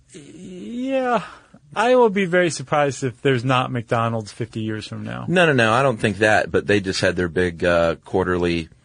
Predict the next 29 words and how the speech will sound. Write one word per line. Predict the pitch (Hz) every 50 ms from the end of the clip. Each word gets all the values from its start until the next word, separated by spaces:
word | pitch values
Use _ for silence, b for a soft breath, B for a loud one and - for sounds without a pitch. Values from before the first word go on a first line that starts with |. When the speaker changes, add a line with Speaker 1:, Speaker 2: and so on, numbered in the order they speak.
| b b b b b b b b
Speaker 2:
uh, | - 85 80 73 -
powwow, | - - - 92 90 87 85 85 82 80 82 80 82
and | 92 87 90 92
they're, | 90 87 87 -
they're | - 95 92 82
all | 82 82 76
pretty | - 92 78 73
scared. | - - - - 85 73 65 80 -
Speaker 1:
No, | 151 175 190
no, | 202 190 156
I | 147 160 175
know. | 185 190 170 135
Speaker 2:
Like, | 120 123 123
Speaker 1:
Like, | -
they're, | - 160 156 143 131 127 - -
right | 156 147 170 180 185 175 170
now. | 165 160 156 135 120
Speaker 2:
their | 117 107 104
money | 101 101 101 95 92 90
is | 87 82 92
way | 92 98 98 98 98 95 90
down. | 92 90 90 87 87 87 87 82 - _ - -
Their | 98 92
Speaker 1:
Y- | 147
Speaker 2:
profits | 101 95 90 82 101 85 -
are | 87 85
way | 85 80 78
down. | 80 78 78 - 139
Speaker 1:
Right. | 127 113 -